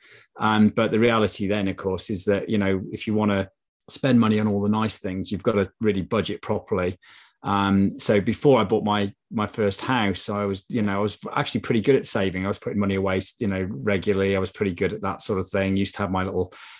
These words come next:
Halifax account I used to bung money into and all that sort of stuff. And, uh, and then that just sort of disappeared. And I don't think I was able to save properly for about five to ten years after I'd actually bought my first home. And, and I think people, you know, sometimes just don't realize things aren't not going to be the same again.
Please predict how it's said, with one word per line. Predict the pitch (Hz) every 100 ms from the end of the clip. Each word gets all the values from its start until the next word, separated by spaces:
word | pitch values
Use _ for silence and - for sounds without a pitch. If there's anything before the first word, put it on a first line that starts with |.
| -
Halifax | 113 110 107 - -
account | 104 98 98
I | 101
used | 101
to | 92
bung | 101 98
money | 98 98 98
into | 98 95 107 101
and | 107
all | 110
that | 98 71
sort | 110
of | 92
stuff. | - 101 98 -
And, | 113 107 - - - _
uh, | - 131
and | 139 143
then | 156
that | 156 143
just | 156
sort | - 151
of | 123
disappeared. | 147 139 - 170 135
And |
I | 139
don't | 175
think | 160 151
I | 127
was | 139 127
able | 143 123
to | 117
save | - 135 123
properly | - 107 - 104 101
for | - 120
about | 110 113 107 _ _ _
five | 127 123 120 -
to | -
ten | 123 120
years | 117 113 107
after | 113 107 -
I'd | 107
actually | 107 101 -
bought | 98 123 107
my | 104
first | 113 101
home. | - 127 107
And, | 107 110
and | 120
I | 120
think | - 135 127
people, | 123 113 110 107 - - -
you | 110 104
know, | 104
sometimes | - 127 113 101
just | 110 -
don't | 113 107
realize | 107 113 107 98
things | - 107
aren't | 104 104 107
not | 113 -
going | 104 95
to | 90
be | 95 92
the | 98
same | - 87 87
again. | 87 85 92